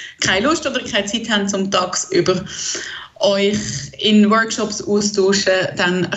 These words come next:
könnt ihr auch einfach zu Abend an die Community Night kommen, euch dort ein Ticket kaufen und einfach einen schönen Abend mit tollen Performances und einer guten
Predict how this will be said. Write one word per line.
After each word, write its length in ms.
könnt 220
ihr 180
auch 200
einfach 360
zu 140
Abend 360
an 260
die 60
Community 680
Night 360
kommen, 280
euch 260
dort 280
ein 200
Ticket 360
kaufen 640
und 680
einfach 420
einen 120
schönen 340
Abend 440
mit 280
tollen 380
Performances 1160
und 240
einer 160
guten 360